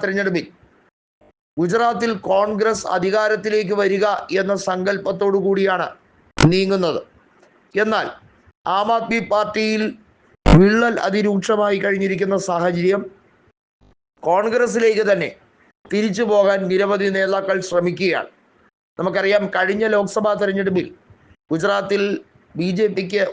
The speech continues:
ഒരു ലോക്സഭാ സീറ്റ് നഷ്ടപ്പെട്ടെങ്കിലും സൂററ്റിൽ അവർ ഏകപക്ഷീയമായി ഒരു തെരഞ്ഞെടുപ്പ് പോലും നടത്താതെ വിജയിച്ചത് കൃത്യമായി ഇപ്പോഴും കോടതിയിൽ കിടക്കുന്ന കേസാണ്. കോൺഗ്രസ് കൃത്യമായി പറയുന്ന ഒരു വിഷയം, അങ്ങനെ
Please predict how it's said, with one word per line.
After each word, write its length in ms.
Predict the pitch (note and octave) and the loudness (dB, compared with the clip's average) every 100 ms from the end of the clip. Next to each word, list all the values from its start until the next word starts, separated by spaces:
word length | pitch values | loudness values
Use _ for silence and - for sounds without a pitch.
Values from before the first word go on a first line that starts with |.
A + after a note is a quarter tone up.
| F#3 | 0
ഒരു 160 | F#3+ G3 F3+ | 2 0 2
ലോക്സഭാ 400 | F#3 F#3+ G3+ G#3 F#3 | 0 0 0 0 0
സീറ്റ് 240 | G3+ F#3 F#3 | -2 -2 -4
നഷ്ടപ്പെട്ടെങ്കിലും 760 | F3 G#3 F#3+ F#3+ F#3 F#3+ D#3 - _ _ _ _ - | -4 -4 -2 -2 0 0 -2 -4 _ _ _ _ -14
സൂററ്റിൽ 500 | - G3 A3+ G#3+ G#3+ A3 - | -4 0 2 0 -2 -4 -2
അവർ 160 | G3+ G#3 - F3+ | 0 0 2 2
ഏകപക്ഷീയമായി 760 | G3+ A3 A#3 A#3 A#3 G#3+ D#3+ A2+ - _ F#3 | 2 2 0 0 0 0 0 -4 -12 _ -2
ഒരു 100 | F#3+ F#3+ | -2 -2
തെരഞ്ഞെടുപ്പ് 480 | F#3+ G3+ A#3 A3 A3 | -2 0 -2 -2 0
പോലും 200 | G#3 G3+ F#3+ | 0 0 -2
നടത്താതെ 440 | F#3 F3+ G3 G3 F#3+ | -2 -2 -2 0 0
വിജയിച്ചത് 460 | F3+ F#3+ G3 G#3 E3 - - _ _ _ _ - | 0 0 0 -2 -2 -4 -14 _ _ _ _ -8
കൃത്യമായി 420 | F#3+ F3+ A3 G#3+ G#3 | -6 -2 0 0 -2
ഇപ്പോഴും 340 | F#3+ G3+ G3+ G3 - - | -2 0 0 -2 -6 -6
കോടതിയിൽ 400 | F#3 F#3+ G3+ G3+ F#3 | -2 0 0 0 0
കിടക്കുന്ന 360 | G3 F#3+ F#3+ G3 | -2 0 -2 -2
കേസാണ്. 420 | F#3+ F#3 F#3 D#3+ A#2+ _ _ - _ _ _ _ - - D3+ | -2 -2 -2 -4 -6 _ _ -20 _ _ _ _ -20 -6 -2
കോൺഗ്രസ് 440 | F3+ G3+ A3 - | 0 2 0 0
കൃത്യമായി 460 | F#3 F3+ A3+ A3+ A3+ F#3+ | -4 -2 0 0 0 0
പറയുന്ന 360 | G3 G#3 A3 G#3 | 0 0 0 0
ഒരു 120 | G3+ G3 | 0 0
വിഷയം, 340 | D#3 F#3 F#3 F#3+ - _ _ _ _ _ _ - E3+ | 0 0 0 -4 -16 _ _ _ _ _ _ 4 4
അങ്ങനെ 400 | G3 A3+ A#3+ | 4 2 2